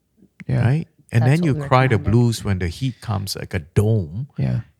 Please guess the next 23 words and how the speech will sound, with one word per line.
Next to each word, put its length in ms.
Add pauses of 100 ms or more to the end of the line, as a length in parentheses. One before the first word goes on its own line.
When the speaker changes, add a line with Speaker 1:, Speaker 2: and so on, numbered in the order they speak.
(260)
Speaker 2:
Where 120
do 80
you 60
think 240
they 100
come 260
from? 220 (340)
You 500
know? 160
Speaker 3:
Hmm. 120 (260)
Speaker 1:
Yeah. 240
Speaker 2:
And 180
so, 480 (220)
um, 160
Speaker 1:
Wow. 320 (600)
Speaker 3:
But 120
it 40
Speaker 2:
yeah. 240 (400)
Speaker 3:
it 160
goes 220
to 80
show 280
how, 340